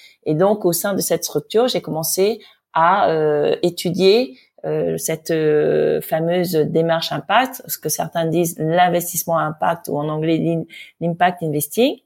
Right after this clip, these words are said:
Et, euh, et je me suis totalement, euh, enthousiasmée pour cette, euh, démarche. Et en deux mille, euh, donc dans les années deux mille dix-huit, deux mille dix-neuf,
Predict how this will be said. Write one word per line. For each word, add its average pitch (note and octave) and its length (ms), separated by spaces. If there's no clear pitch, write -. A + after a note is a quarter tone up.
Et, E3+ 300
euh, D3+ 240
et D3+ 120
je D3+ 120
me D3 40
suis - 180
totalement, D#3+ 600
euh, D3 220
enthousiasmée D#3+ 720
pour E3 160
cette, D#3 260
euh, D3 140
démarche. - 560
Et D#3+ 240
en D3+ 240
deux D#3+ 160
mille, G3 220
euh, D#3 800
donc D#3 260
dans D3+ 100
les D3+ 140
années D#3+ 160
deux D#3+ 100
mille E3+ 120
dix-huit, E3+ 260
deux D#3 120
mille D#3 160
dix-neuf, E3+ 580